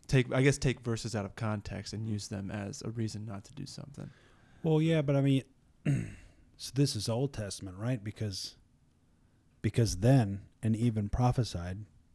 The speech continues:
Speaker 2: in that, is that God said, "I'm gonna write my law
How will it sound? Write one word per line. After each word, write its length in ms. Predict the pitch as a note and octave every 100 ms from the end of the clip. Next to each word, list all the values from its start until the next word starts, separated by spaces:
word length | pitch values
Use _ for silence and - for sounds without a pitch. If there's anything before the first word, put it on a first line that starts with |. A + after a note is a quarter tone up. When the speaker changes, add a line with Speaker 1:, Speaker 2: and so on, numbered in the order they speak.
| - -
Speaker 2:
in 180 | A#2+ B2
that, 240 | G#2+ F2+ -
is 140 | G2+
that 200 | G#2+ F#2+ - _ _ _ _ _ _ _ _ _ _ _ -
God 200 | - A#2
said, 160 | G#2 A2
"I'm 120 | G2
gonna 180 | A2+ G#2
write 400 | F#2+ G#2 A2+ G#2+
my 220 | G2+ G2+
law 720 | G2 F2+ F#2+ G#2 F#2 D#2+ F2